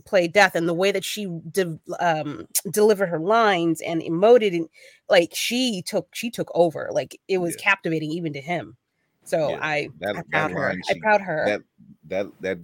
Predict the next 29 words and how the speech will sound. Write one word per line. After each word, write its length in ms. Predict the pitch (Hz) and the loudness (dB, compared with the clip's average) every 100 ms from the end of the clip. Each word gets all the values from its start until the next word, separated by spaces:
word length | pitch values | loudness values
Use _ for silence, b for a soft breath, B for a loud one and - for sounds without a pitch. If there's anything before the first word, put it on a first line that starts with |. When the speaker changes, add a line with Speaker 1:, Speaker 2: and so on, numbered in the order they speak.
| - - | -14 -18
Speaker 2:
conver-, 340 | - 104 92 b b - | -10 -8 -10 b b -4
and 120 | 127 | -4
it's 160 | 117 - _ _ _ _ 90 | -4 -8 _ _ _ _ -2
word 280 | 123 151 | 2 2
for 140 | - 90 | -2 -10
word 600 | 82 107 107 90 80 - _ _ - | -4 -2 0 -2 -6 -12 _ _ -8
their 220 | 131 98 | -4 -4
conversation 720 | - 104 85 82 98 90 78 | -4 -8 -6 -10 -10 -10 -12
from 160 | - 80 | -16 -16
the 60 | 67 | -14
book, 280 | 71 69 b b b b - | -16 -16 b b b b -8
and 180 | 90 85 | -6 -4
that, 180 | 104 - 78 | -4 -6 -8
and 220 | 82 76 | -8 -8
when 100 | 85 | -4
they're 140 | 107 | -4
talking, 540 | - - 113 107 90 73 | -2 0 0 0 -8 -10
and, 300 | 78 69 - _ _ | -10 -12 -18 _ _
<laughs> 280 | _ _ 101 | _ _ -8
and 200 | 123 95 | -6 -6
when 140 | 87 80 | -8 -10
Sandman 560 | 98 110 - 98 85 73 | -6 -6 -6 -8 -8 -12
is 160 | 78 | -12
like, 320 | 76 76 69 b b b b _ | -10 -10 -10 b b b b _
"How 200 | 101 104 | 2 2
can 240 | - 98 | 2 -2
you 140 | 90 87 | -2 -6
go 240 | 85 90 | -2 -2
around 640 | 82 76 92 87 80 76 | -2 -4 -6 -6 -8 -12